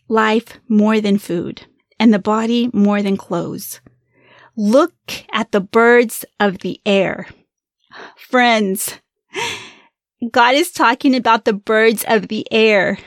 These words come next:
the same as the birds he mentioned in Isaiah. "They do not sow or reap or store away in barns,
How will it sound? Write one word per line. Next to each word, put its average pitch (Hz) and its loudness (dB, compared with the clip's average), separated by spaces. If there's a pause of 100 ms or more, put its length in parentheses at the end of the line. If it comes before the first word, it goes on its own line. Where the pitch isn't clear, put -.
(120)
the 269 0
same 254 2 (120)
as 254 -2
the 226 0
birds 233 0
he 247 2
mentioned 220 2
in 214 2
Isaiah. 208 0 (2000)
"They 208 2
do 202 0
not 196 -2
sow 269 2 (680)
or 190 0
reap 233 -4 (560)
or 202 -2
store 202 0
away 185 -2
in 185 -2
barns, - -8